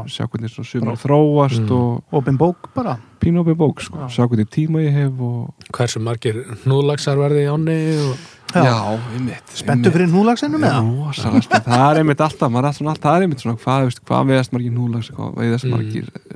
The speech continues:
Speaker 1: eldislaxar og
Speaker 2: Mhm.
Speaker 3: Það er náttúrulega
Speaker 1: Það er
Speaker 3: mjög
Speaker 1: alltaf last,
Speaker 3: spennandi.
Speaker 1: last er náttúrulega sjókvíldi kannski. Það
Speaker 2: Já.
Speaker 1: var ef maður lasta
Speaker 3: Já.
Speaker 1: eitthvað, það var
Speaker 2: Já.
Speaker 1: þetta sjókvíldi. Það var bara
Speaker 2: Þú ert ekki sáttur með það?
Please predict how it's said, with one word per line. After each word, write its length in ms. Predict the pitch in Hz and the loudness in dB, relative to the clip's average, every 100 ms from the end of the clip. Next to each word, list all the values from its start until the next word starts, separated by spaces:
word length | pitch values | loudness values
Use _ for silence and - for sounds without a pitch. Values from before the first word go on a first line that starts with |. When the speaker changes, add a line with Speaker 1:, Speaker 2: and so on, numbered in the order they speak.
| - | -6
Speaker 1:
eldislaxar 580 | 117 - 139 - - - | -6 -8 -14 -12 -14 -12
og 100 | - | -4
Speaker 2:
Mhm. 240 | 143 117 135 - - | -4 -2 -6 -10 -16
Speaker 3:
Það 40 | - | -12
er 80 | 123 | -8
náttúrulega 80 | |
Speaker 1:
Það 140 | 139 135 | -6 2
er 20 | |
Speaker 3:
mjög 140 | 131 | 4
Speaker 1:
alltaf 180 | 147 170 | 4 4
last, 200 | 175 202 | 2 0
Speaker 3:
spennandi. 280 | 208 170 147 | -2 -2 0
Speaker 1:
last 340 | 156 196 - 208 | 2 0 -2 0
er 40 | |
náttúrulega 320 | 180 165 160 | 0 0 0
sjókvíldi 600 | 175 175 165 143 107 107 | 2 0 0 -4 -4 -6
kannski. 240 | 104 101 113 | -10 -8 -2
Það 100 | 135 | 2
Speaker 2:
Já. 100 | 135 | 4
Speaker 1:
var 80 | 131 | 6
ef 100 | 156 | 4
maður 220 | 156 151 | 2 2
lasta 320 | 160 160 - 139 | 0 0 0 0
Speaker 3:
Já. 60 | |
Speaker 1:
eitthvað, 220 | 110 98 107 | 0 -4 -6
það 80 | |
var 80 | 123 | -2
Speaker 2:
Já. 100 | 135 | 0
Speaker 1:
þetta 160 | - 135 | -2 0
sjókvíldi. 480 | 143 131 - - - | 0 0 -8 -14 -10
Það 160 | 117 123 | -6 -4
var 80 | 127 | -4
bara 380 | 131 127 127 - - | -4 -4 -4 -8 -8
Speaker 2:
Þú 80 | |
ert 100 | 151 | -2
ekki 220 | 208 202 196 | -2 -2 -2
sáttur 280 | 220 - 185 | -2 -2 -2
með 100 | 196 | 0
það? 220 | 180 | -2